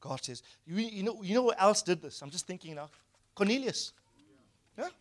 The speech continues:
Cornelius, two things impressed God about the man. Number one, his prayer life. Number two, how the man gave. God says, "Your prayer and your giving have come up before me and as a memorial." In other words,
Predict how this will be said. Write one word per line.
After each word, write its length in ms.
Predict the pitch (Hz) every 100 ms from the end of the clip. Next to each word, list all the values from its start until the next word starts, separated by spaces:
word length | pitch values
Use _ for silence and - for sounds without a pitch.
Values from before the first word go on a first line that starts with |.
| _ _ _ _ _ _ _ _ _ _ _ -
Cornelius, 440 | 165 214 269 -
two 180 | - 277
things 260 | 262 233
impressed 480 | 214 - 196 - - _ _ _ _ _ _
God 220 | 156 170
about 280 | 180 160 147
the 80 | 135
man. 260 | 127 117 98 _ -
Number 180 | 196 214
one, 180 | 202
his 160 | 175 143
prayer 240 | - 196
life. 320 | 196 254 - - _ _ _ _ -
Number 260 | 151 202
two, 260 | 196 220 202
how 180 | 147 170
the 80 | 170
man 240 | 156 151
gave. 600 | 127 131 131 110 - - _ _ _ _ _ _ -
God 260 | 151 180
says, 200 | 185 147
"Your 100 | 143
prayer 340 | - 226 254 262
and 220 | 196 220
your 200 | 196 202 -
giving 380 | 165 190 135 143 - -
have 200 | 143 -
come 220 | 170 185
up 280 | 226 - _ _ _ _ _ _ _ _ -
before 420 | 139 - 196 208
me 240 | 185 196 - _ _ _
and 160 | 156 156 -
as 160 | 160
a 60 | 175
memorial." 720 | 165 160 185 240 196 147 107
In 80 | 113
other 160 | 190 214
words, 200 | 208